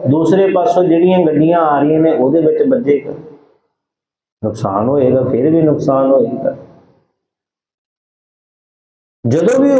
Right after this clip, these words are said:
ਉਸ ਮਾਲਕ ਦੇ ਹੁਕਮ ਨੂੰ ਬੰਦਾ ਤੋੜਦਾ ਹੈ ਨਾ ਜੀ, ਉਹਦੇ ਹੁਕਮ ਦੀ ਨਾਫਰਮਾਨੀ ਕਰਦਾ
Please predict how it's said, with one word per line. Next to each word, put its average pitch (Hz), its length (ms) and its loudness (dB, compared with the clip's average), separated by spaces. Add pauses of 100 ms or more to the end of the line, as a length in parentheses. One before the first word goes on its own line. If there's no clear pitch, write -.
(220)
ਉਸ 262 200 2
ਮਾਲਕ 208 640 0
ਦੇ 254 220 2
ਹੁਕਮ 180 420 0
ਨੂੰ 262 180 2
ਬੰਦਾ 196 240 2 (140)
ਤੋੜਦਾ 196 420 2
ਹੈ 185 160 2
ਨਾ 175 180 0
ਜੀ, 208 160 4
ਉਹਦੇ 214 200 2
ਹੁਕਮ 185 460 0
ਦੀ 196 140 2
ਨਾਫਰਮਾਨੀ 175 840 0
ਕਰਦਾ 151 320 0